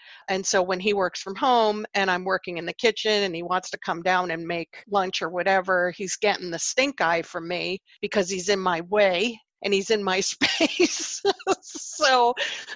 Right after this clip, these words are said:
that's my only problem. And he's told me, like, he's over it at this point. He's over <laughs> me cooking from home at this point. But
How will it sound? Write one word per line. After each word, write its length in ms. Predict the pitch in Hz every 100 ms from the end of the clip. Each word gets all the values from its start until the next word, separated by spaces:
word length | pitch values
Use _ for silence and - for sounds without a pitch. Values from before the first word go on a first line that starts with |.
| - 190
that's 340 | 262 330 285
my 320 | 220 208 208 214
only 220 | 196 185
problem. 480 | 180 175 175 175 185
And 100 | 196
he's 300 | 240 214 -
told 280 | 208 196
me, 320 | 196 180 165 226
like, 180 | 214 175
he's 360 | - - 214 170 -
over 340 | 185 180 196
it 140 | 214
at 140 | 226 -
this 180 | 226 -
point. 380 | - 233 233 -
He's 420 | - 196 185 175 -
over 640 | 190 180 185 180 180 185 214 719
<laughs> 920 | 294 679 339 - - _ - - - -
me 240 | 247 254
cooking 440 | - 254 247 240
from 240 | 220 247 214
home 300 | 190 202 208
at 100 | 214
this 160 | 226 220
point. 340 | - 220 220 -
But 140 | 240